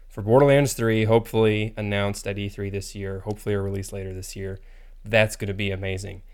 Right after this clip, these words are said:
In terms of real life and non-gaming life, um, we had some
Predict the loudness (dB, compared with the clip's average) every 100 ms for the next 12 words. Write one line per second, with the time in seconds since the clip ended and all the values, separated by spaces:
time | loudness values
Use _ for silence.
0 | -20 -20 -20 -8 -4 0 2 4 6 6
1 | 4 -2 0 2 2 0 -2 -2 -2 -2
2 | -2 -2 -2 -2 -4 -8 -20 -20 -20 -10
3 | 0 2 2 0 -4 -10 -20 -20 -20 -14
4 | -6 -4 -2 -2 -2 0 2 2 2